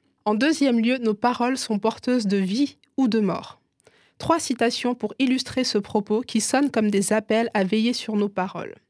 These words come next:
De toutes les armes de destruction inventées par l'homme, la plus terrible et la plus puissante était la parole. » Paolo Coelho. « La mort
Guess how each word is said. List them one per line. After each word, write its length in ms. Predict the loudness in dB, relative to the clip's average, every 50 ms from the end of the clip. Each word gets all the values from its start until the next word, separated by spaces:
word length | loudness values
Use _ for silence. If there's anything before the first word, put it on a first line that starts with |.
| _ _ _ _ _ _ _ _ _ _ -4
De 100 | -2 -2
toutes 260 | -2 -2 -2 0 2
les 220 | 2 2 2 2
armes 240 | 2 0 2 0 0
de 60 | 0
destruction 680 | 2 2 0 0 -2 -4 -6 -4 -4 -4 -4 -4 -2 0 0
inventées 420 | 0 0 2 0 0 0 -2 -4
par 240 | -2 -2 -2 0 0
l'homme, 320 | 0 0 2 0 0 -2 -4 -8 -16 _ _ 0
la 140 | 0 0 0
plus 180 | 0 -2 -2 -2
terrible 560 | 0 0 0 0 0 0 0 0 0 -2 -4 _
et 120 | 0 2 2
la 140 | 2 0 0
plus 180 | -2 -4 -6
puissante 580 | -4 -4 -4 -4 -2 -2 -2 -2 -2 -4 -4 -4 -2
était 240 | -2 0 0 2
la 120 | 2 0 0
parole. » 520 | 0 -2 -4 -2 -2 -2 -2 -4 -6 -8 -10 _ _ _
Paolo 420 | 0 2 4 4 4 2 2 0 -2
Coelho. « 480 | -2 -2 0 0 0 0 -2 -6 -8 -12 -18 _ _ _ _ _ _ _ _ _ _ _
La 140 | 0 2 2
mort 340 | 2 2 2 2 0 0